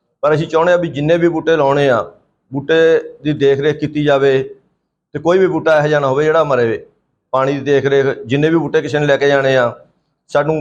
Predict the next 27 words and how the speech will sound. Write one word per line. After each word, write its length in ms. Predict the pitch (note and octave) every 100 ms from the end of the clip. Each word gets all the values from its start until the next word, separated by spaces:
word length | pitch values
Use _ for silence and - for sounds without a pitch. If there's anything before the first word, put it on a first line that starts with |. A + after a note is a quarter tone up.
| -
ਉਹਦੀ 220 | D#3 D#3+ D#3
ਇੱਕ 540 | - C#3+ - C#3 - -
ਐਪਲੀਕੇਸ਼ਨ 440 | C3 D3 C#3 C#3
ਦੇ 120 | C3+
ਕੇ 300 | B2 B2+ A2 - _
ਬੂਟੇ 220 | B2+ C3+ D#3
ਲਿਜਾ 240 | C3+ A#2+
ਸਕਦਾ 360 | B2+ B2 B2 C3
ਗਾ। 120 | C3+ C#3 - _ _ _
ਪਰ 80 | D#3
ਉਹ 60 | E3
ਜਿੰਨੇ 240 | C#3+ E3
ਬੂਟੇ 260 | E3 E3 E3+
ਲੈ 120 | D3+
ਕੇ 100 | D#3
ਜਾਣਗੇ, 480 | D#3 D#3+ D#3+ A#2 - - -
ਉਹਨਾਂ 180 | E3 F#3+
ਦੀ 80 | F#3
ਜ਼ਿੰਮੇਵਾਰੀ 400 | D3 D#3 D#3 D#3+
ਅਸੀਂ 160 | C3+ D3+
ਨਾਲ 260 | C#3 C#3+
ਲਵਾਂਗੇ 300 | B2+ B2+ D3+
ਵੀ 60 | D#3
ਬੂਟੇ 340 | D3 C#3 D3
ਨੂੰ 120 | D3+
ਪਾਣੀ 280 | D3 C#3 C#3
ਦੇਣਾ 320 | C#3 C#3 C3+